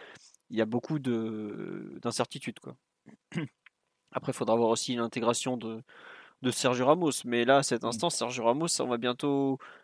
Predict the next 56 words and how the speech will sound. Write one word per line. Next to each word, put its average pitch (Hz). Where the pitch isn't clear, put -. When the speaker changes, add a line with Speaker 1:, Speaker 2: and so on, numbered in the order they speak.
Speaker 1:
le 131
temps 139
qu'il -
rejoue, 139
on 170
sera 139
sur -
six -
mois 156
sans 127
le 127
moindre 131
match, 165
sachant 156
qu'il 123
a -
été 120
déjà 127
revenu 131
de 135
deux 127
mois 139
sans 127
jouer 143
ou 139
presque -
quand 120
il 120
avait 120
fait 139
ce 131
fameux 127
match 135
à 120
Chelsea. 139
Et 139
non, 165
par 151
contre, 156
il 135
y 139
a, 131
euh, 123
il 127
y 131
a 131
aussi 143
Diallo 143
à 131
intégrer 127
peut-être 117
dans 117
ta 110
réflexion, 117
euh, 117
Mathieu. 113